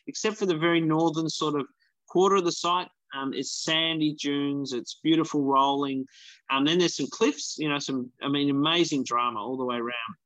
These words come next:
And it's sort of like, you know, I've been lucky enough to play at Pebble a bunch of times, and it's like Pebble, but with water on both sides, not just that Monterey coastline on one side and then the higher ground, you know,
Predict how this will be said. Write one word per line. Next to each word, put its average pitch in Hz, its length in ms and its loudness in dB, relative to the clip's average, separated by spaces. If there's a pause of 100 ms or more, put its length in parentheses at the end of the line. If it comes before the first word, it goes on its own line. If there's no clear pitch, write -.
And 143 100 0
it's 143 180 -2
sort 190 200 4
of 185 100 4
like, 143 280 2 (640)
you 151 100 0
know, 147 140 4
I've 147 140 -8
been 151 120 2
lucky 151 240 2
enough 143 140 2
to - 60 -14
play 139 120 2
at - 140 -6
Pebble 135 340 0
a 117 40 -2 (100)
bunch 131 240 0
of - 100 -8
times, 135 300 2
and 131 120 0
it's - 140 -8
like 165 200 0 (220)
Pebble, 185 300 2
but 139 160 0
with 143 160 0
water 151 300 2
on 131 120 -2
both 156 220 2
sides, 110 400 -6
not 160 220 0
just 160 240 -4
that 135 180 -2 (500)
Monterey 143 540 4
coastline 139 580 -2
on 127 120 -2
one 175 200 2
side 127 360 0
and 127 120 -4
then 131 200 -4
the 127 80 -2
higher 135 360 2
ground, 127 460 0 (140)
you 139 100 0
know, 123 240 0